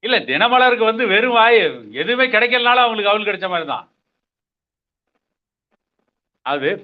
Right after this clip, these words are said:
பென்னாகரம் இடைத்தேர்தல் வெற்றிக்கு பிறகு பாமக விஸ்வரூபம் எடுத்தது,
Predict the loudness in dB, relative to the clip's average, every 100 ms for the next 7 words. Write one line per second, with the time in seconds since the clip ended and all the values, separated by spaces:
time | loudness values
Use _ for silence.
0 | -12 -6 0 2 4 4 2 -2 -4 0
1 | 0 0 -2 -4 -4 -4 -4 -4 -4 -6
2 | -8 -18 _ _ _ _ _ _ _ _
3 | _ _ _ _ _ -2 2 2 2 4
4 | 2 2 2 2 2 0 -2 -2 -6